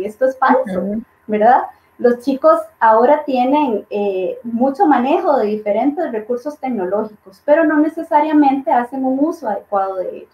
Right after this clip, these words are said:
Speaker 1: Entonces, el decir que un chico nació con tecnología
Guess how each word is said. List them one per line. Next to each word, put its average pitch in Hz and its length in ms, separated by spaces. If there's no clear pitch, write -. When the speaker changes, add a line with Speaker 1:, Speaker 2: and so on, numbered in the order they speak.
Speaker 1:
Entonces, 226 640
el 226 160
decir 214 300
que 330 80
un 302 100
chico 320 280
nació 277 360
con 294 160
tecnología 277 800